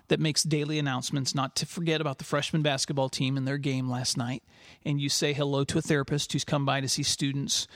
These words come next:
uh, in the counseling office, and you touch base with your assistant principals about the bullying report and other items that they've been dealing with that morning. It's ten fifteen. You're returning a phone call to a parent of a student who is emergency suspended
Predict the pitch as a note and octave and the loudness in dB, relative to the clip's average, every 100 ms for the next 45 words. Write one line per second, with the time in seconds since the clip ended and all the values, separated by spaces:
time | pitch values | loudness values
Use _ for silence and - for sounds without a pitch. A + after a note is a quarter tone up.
0 | - - - B2+ C3+ - _ _ _ _ | -20 -10 -4 -2 -2 -6 _ _ _ _
1 | - E3 C#3+ D#3 C#3+ - D3 B2+ B2 E3 | 0 2 2 0 0 0 -2 -2 -2 -2
2 | - - - - - D3 C3+ - D#3 - | -2 -6 -20 -16 0 2 2 2 2 2
3 | E3 D3+ - D3 C#3 - C#3 - C3+ G#3 | 2 2 2 0 0 0 0 -2 -2 0
4 | G3+ G3+ F#3 F#3 F3+ E3+ - - - _ | 2 2 0 0 0 -2 -6 -10 -20 _
5 | C#3 C#3 B2 C#3+ D#3+ E3+ E3 D#3 - E3+ | 0 0 0 0 0 2 0 -2 0 2
6 | D#3 C#3+ C3+ C#3 - C#3+ C#3+ C#3+ - D3 | 2 2 0 0 0 0 2 0 0 -2
7 | D3+ C#3 C#3+ C#3 C#3+ C#3+ C#3 C3+ C3+ C#3 | 0 0 0 0 2 2 2 0 -2 0
8 | C3+ C3+ C3+ - - - - - C#3 - | 0 0 0 -4 -14 -20 -12 -4 0 2
9 | E3+ C#3 C#3 B2+ - F3+ F3 F3 E3+ _ | 2 2 2 0 2 2 2 0 -2 _
10 | _ _ - _ _ _ _ _ _ D3+ | _ _ -20 _ _ _ _ _ _ -2
11 | C#3 - D3+ C#3 B2+ D3+ D3+ D3+ C#3+ - | -2 0 0 0 0 0 2 0 0 -2
12 | B2 - D#3+ D3+ C3 A#2 - D3+ D3 C#3+ | -4 -2 0 0 -2 -4 0 0 0 -4
13 | C#3+ C#3+ B2 C3+ C3+ C3+ C3 C3 C3 C#3 | -4 -2 0 0 0 0 2 2 2 0
14 | - - D#3 D3+ D3+ | -2 0 0 2 -2